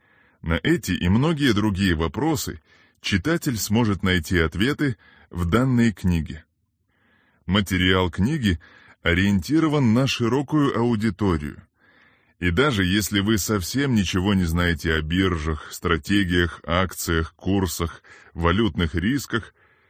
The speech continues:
смело берите в руки нашу книгу и начинайте постигать этот интересный и захватывающий мир трейдеров, брокеров, инвесторов. Кто знает, возможно, уже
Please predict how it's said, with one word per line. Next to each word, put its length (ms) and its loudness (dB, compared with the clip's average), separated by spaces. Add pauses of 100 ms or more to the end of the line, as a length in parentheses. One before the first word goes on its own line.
(220)
смело 560 2
берите 420 0
в 80 -4
руки 260 -2
нашу 360 -2
книгу 440 -2 (480)
и 160 2
начинайте 680 0
постигать 840 -2
этот 280 -6
интересный 1000 0
и 100 2
захватывающий 1160 -2
мир 340 0 (380)
трейдеров, 800 2
брокеров, 840 -2
инвесторов. 920 -2 (760)
Кто 280 -2
знает, 420 -2
возможно, 640 0
уже 320 0